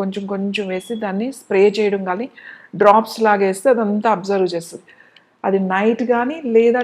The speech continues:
డే టైమ్ అయినా క-, మీకు టైమ్ ఉంటే ఒక త్రీ అవర్స్ ఇలా నడుము నుంచి పొట్టకి మొత్తం ఇట్లా చుట్టేసేయండి. చుట్టేసి దాని మీద ఏదైనా కట్టేసుకోండి, ఇలా, ఆ, పెట్టేసుకోవచ్చు.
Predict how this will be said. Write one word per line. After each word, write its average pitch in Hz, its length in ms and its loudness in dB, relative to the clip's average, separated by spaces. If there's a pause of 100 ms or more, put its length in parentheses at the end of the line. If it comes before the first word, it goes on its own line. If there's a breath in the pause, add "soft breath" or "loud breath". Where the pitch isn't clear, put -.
డే 208 60 4 (140)
టైమ్ 214 200 0
అయినా 214 220 -4
క-, 196 240 -4
మీకు 190 140 -10 (120)
టైమ్ 196 280 -4
ఉంటే 190 180 -4 (440 loud breath)
ఒక 202 80 -4 (100)
త్రీ 214 120 -2 (120)
అవర్స్ 180 300 -2 (800 soft breath)
ఇలా 208 140 4 (120)
నడుము 226 380 6
నుంచి 214 260 0 (200)
పొట్టకి 226 400 2 (100)
మొత్తం 196 360 2
ఇట్లా 208 160 0 (120)
చుట్టేసేయండి. 220 580 -8 (520)
చుట్టేసి 233 420 -2
దాని 202 200 2
మీద 202 120 -4 (100)
ఏదైనా 196 260 -6 (280)
కట్టేసుకోండి, 190 600 -8 (760 soft breath)
ఇలా, 196 160 2 (320)
ఆ, 175 40 -8 (200)
పెట్టేసుకోవచ్చు. 202 640 -2